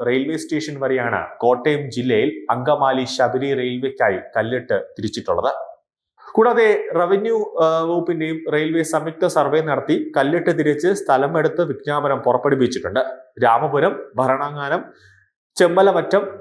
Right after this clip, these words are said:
കാഞ്ചനപ്പള്ളി റോഡ്, എരുമേലി എന്നിവിടങ്ങളിലാണ് ശബരി റെയിൽ പദ്ധതിയിൽ ഉൾപ്പെടുത്തി ജില്ലയിൽ റെയിൽവേ സ്റ്റേഷനുകൾ നിർമ്മിക്കുക. രാമപുരം മുതൽ എരുമേലി സ്റ്റേഷൻ വരെ ഏരിയൽ സർവേ മാത്രമാണ് നടത്തിയിട്ടുള്ളത്.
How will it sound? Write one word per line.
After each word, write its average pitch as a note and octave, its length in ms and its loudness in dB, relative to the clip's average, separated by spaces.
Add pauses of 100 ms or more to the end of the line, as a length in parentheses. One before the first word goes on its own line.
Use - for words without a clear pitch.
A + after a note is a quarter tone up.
(100)
കാഞ്ചനപ്പള്ളി E3 640 2
റോഡ്, C#3+ 520 4
എരുമേലി D#3 640 2
എന്നിവിടങ്ങളിലാണ് D3+ 920 0 (400)
ശബരി D3 460 2
റെയിൽ D#3 320 2
പദ്ധതിയിൽ C3 440 0
ഉൾപ്പെടുത്തി B2+ 720 0
ജില്ലയിൽ B2+ 580 2
റെയിൽവേ C3 300 2
സ്റ്റേഷനുകൾ B2+ 800 -2
നിർമ്മിക്കുക. F#2+ 380 0 (1500)
രാമപുരം A#3 600 6
മുതൽ F#3+ 240 4 (460)
എരുമേലി F#3+ 460 4
സ്റ്റേഷൻ E3 500 0
വരെ C3 240 4 (520)
ഏരിയൽ F3+ 380 6
സർവേ D#3 440 2
മാത്രമാണ് C3 720 -2 (140)
നടത്തിയിട്ടുള്ളത്. G#2 640 2